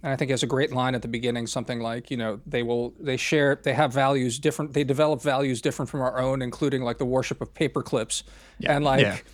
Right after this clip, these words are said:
Speaker 1: and
Speaker 2: Yeah.
Speaker 1: they will, as a result, in the pursuit of the defense of paper clips, develop super weapons to wipe us out. Like,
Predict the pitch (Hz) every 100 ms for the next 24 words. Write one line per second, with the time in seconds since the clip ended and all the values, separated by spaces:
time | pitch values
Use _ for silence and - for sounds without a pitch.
0 | - - 143 139 147 151 151 143 151 123
1 | 156 147 - 143 135 135 131 - 143 143
2 | 131 131 131 - 135 135 - 135 139 -
3 | 127 117 - - 160 139 135 131 - 175
4 | 165 131 123 117 120 - 131 117 117 113
5 | - 110 110 - - - - - - -
6 | - 233 233